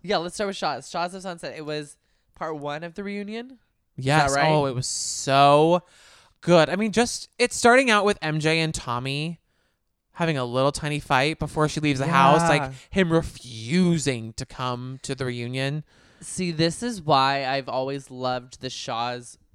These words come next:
Speaker 1: reunions, is because they show you full behind the scenes, what's going down, what's happening.
Speaker 2: Well, and I find that with Shaw's, between when the season wraps and when they have the reunion,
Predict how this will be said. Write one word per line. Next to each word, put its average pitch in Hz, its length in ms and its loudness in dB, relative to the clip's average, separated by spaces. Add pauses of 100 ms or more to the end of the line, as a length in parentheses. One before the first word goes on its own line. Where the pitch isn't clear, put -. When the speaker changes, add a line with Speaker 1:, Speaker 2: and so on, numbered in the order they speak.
(220)
Speaker 1:
reunions, 135 680 -8
is 143 200 -8
because 139 680 0
they 147 180 4
show 170 240 2
you 147 300 2
full 143 280 2
behind 131 420 -6
the 123 40 -18
scenes, 120 600 -12 (320)
what's 151 360 2
going 127 300 -4
down, 117 380 -4
what's 143 260 2
happening. 104 680 -8 (320)
Speaker 2:
Well, 220 280 0
and 254 100 0
I 285 100 4
find 330 340 0
that 403 120 -2
with 277 140 0
Shaw's, 190 640 -2 (840)
between 196 440 -8
when 190 120 -8
the 180 80 -8
season 208 440 -8
wraps 139 520 -2
and 165 180 -2
when 151 100 -2
they 151 100 -4
have 147 260 -4
the 156 60 -6
reunion, 139 540 -10